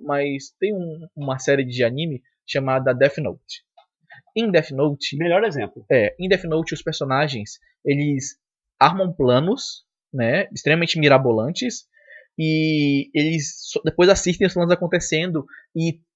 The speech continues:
Speaker 1: tudo que eles armaram no plano, tudo que eles imaginaram que aconteceria, acontecendo.
Speaker 2: É.
Speaker 1: Sem falhas, sabe? É algo que,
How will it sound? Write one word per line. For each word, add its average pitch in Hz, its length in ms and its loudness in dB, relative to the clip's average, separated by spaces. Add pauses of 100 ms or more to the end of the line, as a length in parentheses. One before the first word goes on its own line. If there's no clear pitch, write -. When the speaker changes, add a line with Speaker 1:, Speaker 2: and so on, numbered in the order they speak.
(120)
Speaker 1:
tudo 233 340 0
que - 120 0
eles 165 160 2
armaram 143 440 0
no 139 100 -6
plano, 143 380 -4
tudo 185 140 -6
que 190 80 -8
eles 185 140 -6
imaginaram 165 500 2
que 180 60 -12
aconteceria, 156 600 2
acontecendo. 156 840 -2 (280)
Speaker 2:
É. 123 260 -8
Speaker 1:
Sem 190 340 0 (120)
falhas, 110 560 0 (320)
sabe? 123 500 4 (420)
É - 80 10
algo 175 320 10
que, 190 280 -4